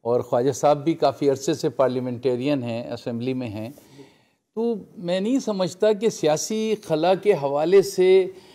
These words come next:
आपकी जमात के जो मसाइल हैं, जो मामलात हैं,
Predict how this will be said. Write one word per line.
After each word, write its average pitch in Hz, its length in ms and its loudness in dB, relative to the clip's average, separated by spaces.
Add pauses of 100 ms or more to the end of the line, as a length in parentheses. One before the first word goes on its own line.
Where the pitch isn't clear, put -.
(460)
आपकी 170 380 -2
जमात 160 580 0
के 208 80 2
जो 190 140 4
मसाइल 160 560 4
हैं, 160 460 -2
जो 170 140 2
मामलात 139 680 -4
हैं, 147 440 -4